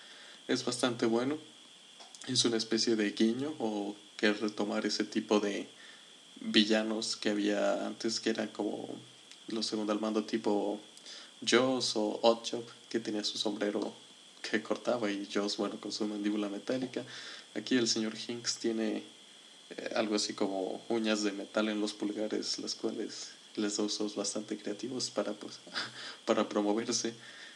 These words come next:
Y la, las peleas, don-, hay una pelea que lo invo-,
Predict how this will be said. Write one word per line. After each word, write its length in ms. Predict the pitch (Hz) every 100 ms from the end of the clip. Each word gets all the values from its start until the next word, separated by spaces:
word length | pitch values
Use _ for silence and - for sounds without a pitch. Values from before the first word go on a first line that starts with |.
| - - -
Y 580 | - 113 104 98 98 -
la, 280 | - 92 87 -
las 200 | 101 101
peleas, 640 | - 104 113 107 - - -
don-, 220 | 104 104 - -
hay 180 | 110
una 180 | 113 107
pelea 260 | - 117 113
que 120 | 107
lo 160 | 104 104
invo-, 260 | 92 -